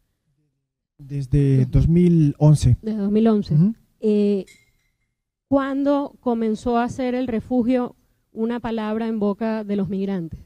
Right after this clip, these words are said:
Speaker 2: ¿Cuándo comenzaron a verlo como alternativa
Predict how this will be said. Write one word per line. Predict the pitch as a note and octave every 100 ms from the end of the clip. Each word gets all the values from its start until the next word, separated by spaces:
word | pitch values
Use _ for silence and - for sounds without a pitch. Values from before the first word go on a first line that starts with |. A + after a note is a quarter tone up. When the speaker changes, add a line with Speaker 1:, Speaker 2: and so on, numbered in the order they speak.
| _ _ _ _ _ _
Speaker 2:
¿Cuándo | - G#3+ A#3
comenzaron | B3 A3 A3 A3+
a | A#3
verlo | A3 A3+ A#3 - _
como | A#3 G#3+ G#3
alternativa | G#3 G3 G3 G3+ B3 B3 D4 D#4